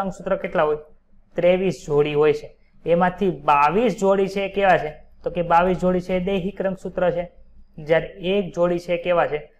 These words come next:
તો કે એક જોડી છે એ લિંગી રંગસૂત્ર છે. તો નર અને માદા બંનેમાં બાવીસ જોડી તો દૈહિક આવે, એટલે નર અને માદામાં બંનેની અંદર છે તે દૈહિક રંગસૂત્રની સંખ્યા કેવી હોય ભાઈ? બોલો તો બધા ડોક્ટર્સ.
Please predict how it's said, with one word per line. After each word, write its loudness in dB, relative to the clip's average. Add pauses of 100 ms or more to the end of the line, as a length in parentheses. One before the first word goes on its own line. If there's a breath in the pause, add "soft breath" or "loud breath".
(160)
તો -14
કે -10 (160)
એક -6
જોડી -4
છે -4 (100)
એ 0
લિંગી -2
રંગસૂત્ર -8
છે. -20 (500)
તો 0
નર 4
અને 2
માદા 4
બંનેમાં 0
બાવીસ 4
જોડી 2
તો 2
દૈહિક 0
આવે, 4
એટલે -4
નર 0
અને -2
માદામાં -2
બંનેની -2
અંદર -4
છે 0 (500 soft breath)
તે 2 (460)
દૈહિક 4
રંગસૂત્રની -4
સંખ્યા -2
કેવી 2
હોય 2
ભાઈ? 0
બોલો 2
તો 0
બધા 0
ડોક્ટર્સ. -4